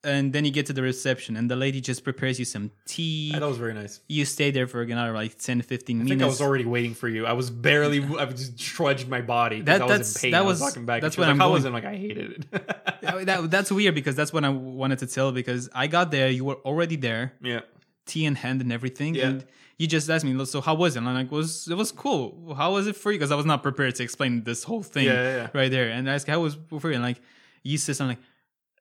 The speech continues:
Speaker 1: "Dude, I am so chill right now."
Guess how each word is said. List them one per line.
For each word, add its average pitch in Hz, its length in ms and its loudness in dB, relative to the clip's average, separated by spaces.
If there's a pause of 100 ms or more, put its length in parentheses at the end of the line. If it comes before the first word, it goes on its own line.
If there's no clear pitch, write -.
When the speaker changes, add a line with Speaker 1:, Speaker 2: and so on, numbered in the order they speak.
(140)
Speaker 1:
"Dude, 113 520 -14
I 120 600 -10 (460)
am 107 440 -14 (140)
so - 580 -10
chill 135 560 -10
right 151 220 -10
now." 156 380 -10